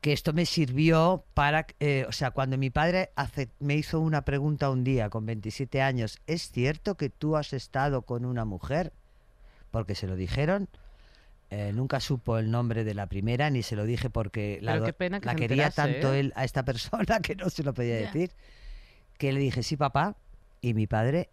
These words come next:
Speaker 1: no me lo echó en cara nunca, siendo de una generación
Speaker 3: Joder, pues de verdad que
Speaker 1: antigua. Pues claro, es que mi padre me lleva a mí años.
Speaker 3: No, claro.
Speaker 1: Y si un hombre de esa generación admite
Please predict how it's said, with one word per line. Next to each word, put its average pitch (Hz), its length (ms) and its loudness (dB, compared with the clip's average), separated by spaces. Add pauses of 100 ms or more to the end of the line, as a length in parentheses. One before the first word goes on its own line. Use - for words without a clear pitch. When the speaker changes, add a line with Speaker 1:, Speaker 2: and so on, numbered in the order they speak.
Speaker 1:
no 135 320 -2 (100)
me 143 140 -2
lo 123 60 0
echó 127 320 -4 (180)
en 120 160 -4
cara 143 300 0 (200)
nunca, 151 440 0
siendo 135 340 0
de 139 140 2
una 135 160 0
generación 127 720 0
Speaker 3:
Joder, 175 160 -6
pues 170 200 -12
de 180 100 -10
verdad 175 320 -8
que 190 240 -10
Speaker 1:
antigua. 180 480 2 (260)
Pues - 120 -16
claro, 139 400 -2
es 120 80 -16
que 139 100 -8
mi 131 100 -4
padre 127 260 -4
me 165 140 -4
lleva 170 340 2
a 135 40 -2
mí 131 320 -4 (680)
años. 190 460 -2
Speaker 3:
No, 196 140 -6
claro. 190 420 -10 (100)
Speaker 1:
Y 156 260 -4
si - 180 -8
un 143 100 -6
hombre 147 420 -2
de 127 100 -6
esa 127 220 -8
generación 131 840 -2 (420)
admite 123 1080 -2